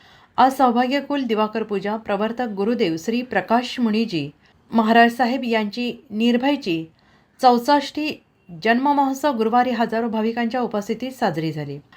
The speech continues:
या जन्ममहोत्सव निमित्ताने गुरुदेव प्रवर्तक श्री प्रकाश मुनीजी निर्भय महाराज साहेब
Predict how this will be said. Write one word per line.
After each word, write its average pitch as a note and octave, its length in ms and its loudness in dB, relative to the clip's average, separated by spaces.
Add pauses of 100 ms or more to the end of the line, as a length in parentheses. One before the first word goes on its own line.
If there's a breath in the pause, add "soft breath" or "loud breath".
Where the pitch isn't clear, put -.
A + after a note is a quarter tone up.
(100)
या A#3+ 340 4
जन्ममहोत्सव C#4 680 -2
निमित्ताने G#3+ 560 -4 (220)
गुरुदेव A#3+ 360 0
प्रवर्तक B3 540 -2
श्री B3 240 -8
प्रकाश B3+ 540 -2
मुनीजी A#3+ 380 -2
निर्भय G#3+ 360 -2
महाराज A3 480 -4 (260)
साहेब G3+ 280 -2